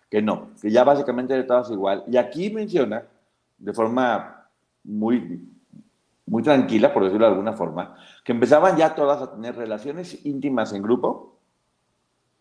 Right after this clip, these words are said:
y una por una según lo que el hombre quería. Y que ella era, pues bueno, obviamente, como ella menciona, era la apestada. Ya sabemos que no la tocaba, que no, que no, que no tenía contacto con ella. Pero fíjate qué,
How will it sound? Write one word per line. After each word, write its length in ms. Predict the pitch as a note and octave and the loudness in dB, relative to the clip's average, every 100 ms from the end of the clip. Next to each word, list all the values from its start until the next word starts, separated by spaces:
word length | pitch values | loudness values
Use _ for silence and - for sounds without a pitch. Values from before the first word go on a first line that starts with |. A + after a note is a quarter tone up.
| _ _ | _ _
y 540 | C3 C3+ D3+ - - - | 4 6 6 4 -2 0
una 260 | C3+ C#3 C3+ | 4 4 4
por 140 | A#2 | 4
una 260 | A#2+ C3 C3+ | 4 0 -2
según 300 | B2+ A2 B2 | -4 -4 -2
lo 160 | B2 | -4
que 220 | A2+ G2+ | -2 0
el 100 | G2 | 0
hombre 320 | A2 A2 A#2 A2 | 0 0 -4 -4
quería. 400 | F#2 F2 - - | -4 -4 -8 -8
Y 140 | G#2 | -6
que 120 | A#2 C#3+ | 2 6
ella 180 | D#3 | 6
era, 160 | C#3+ C#3+ | 6 4
pues 120 | G2+ | 0
bueno, 220 | F2 F2 | -4 -4
obviamente, 380 | F2+ G#2+ G#2 A2+ | -4 -6 -8 -16
como 200 | F#2 F2 | -16 -12
ella 100 | G#2 | -10
menciona, 400 | G2 F2+ G2 A2 | -12 -12 -12 -10
era 160 | G#2 G#2 | -4 -2
la 80 | F#2+ | -2
apestada. 680 | - - G#2 G#2 C#3 - _ _ - | -6 -2 2 2 2 -4 _ _ -10
Ya 80 | |
sabemos 300 | G#2 A2+ A#2 | 0 2 2
que 100 | A2+ | -6
no 80 | G2+ | -6
la 120 | A2 A2 | -6 -6
tocaba, 460 | F#2 G2+ A2+ B2+ | -6 -2 0 0
que 100 | A#2 | -4
no, 400 | F#2+ G#2 A2 G#2+ G#2+ | -8 -4 -4 -6 -10
que 80 | |
no, 600 | G2 G#2 G#2+ G#2 G2 F2+ F2 | -10 -6 -4 -4 -6 -10 -14
que 60 | |
no 120 | F#2 F#2+ | -16 -10
tenía 240 | A2 G#2 | -6 -6
contacto 420 | A2 G#2+ G#2+ A#2+ | -6 -4 -4 -4
con 160 | G#2 F#2+ | -8 -8
ella. 360 | G2 A2 B2+ - _ _ _ _ _ _ _ | -2 0 -2 -8 _ _ _ _ _ _ _
Pero 280 | - F3+ E3 | 2 6 6
fíjate 420 | - G#3 A#3 A3+ | 2 -4 -4 -4
qué, 120 | G3+ | -4